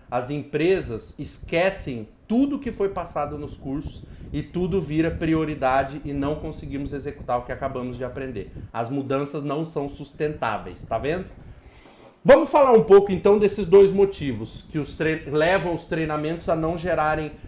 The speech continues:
Gente, e, e entende isso, tá? Eu tô falando de mudança massiva, de um monte de gente ao mesmo tempo,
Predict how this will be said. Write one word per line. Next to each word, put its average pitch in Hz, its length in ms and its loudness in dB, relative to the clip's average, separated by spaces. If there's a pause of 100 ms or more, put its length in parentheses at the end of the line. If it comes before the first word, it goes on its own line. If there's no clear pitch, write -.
(100)
Gente, 175 460 -2
e, 175 420 0
e 180 80 -2
entende 202 540 0
isso, 175 240 -6
tá? 170 340 -4 (400)
Eu 127 100 -4
tô 160 100 0
falando 170 420 0
de 170 160 -4
mudança 151 920 0 (260)
massiva, 196 920 2 (420)
de 131 120 -2
um 165 40 2
monte 214 400 2
de 185 120 -6
gente 165 280 -4
ao 156 40 0
mesmo 143 280 -4
tempo, 156 440 -4